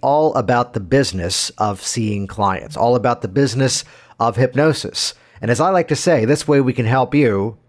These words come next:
make it rain. So we're gonna be talking about a very simple principle, a principle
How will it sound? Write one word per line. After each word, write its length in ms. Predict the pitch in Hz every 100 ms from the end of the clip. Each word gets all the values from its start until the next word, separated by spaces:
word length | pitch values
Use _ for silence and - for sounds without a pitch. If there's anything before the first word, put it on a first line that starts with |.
| _
make 220 | - 95 92
it 80 |
rain. 380 | 101 110 92 78 - _ - -
So 140 | - 170
we're 80 | 160
gonna 100 | 226
be 120 | 208
talking 500 | - 185 190 185 170
about 320 | 127 104 123
a 40 |
very 540 | 107 92 107 220 208 196
simple 480 | - 156 147 - 135
principle, 760 | - 147 143 131 117 92 85
a 40 | 90
principle 760 | - 165 190 - 151 156 147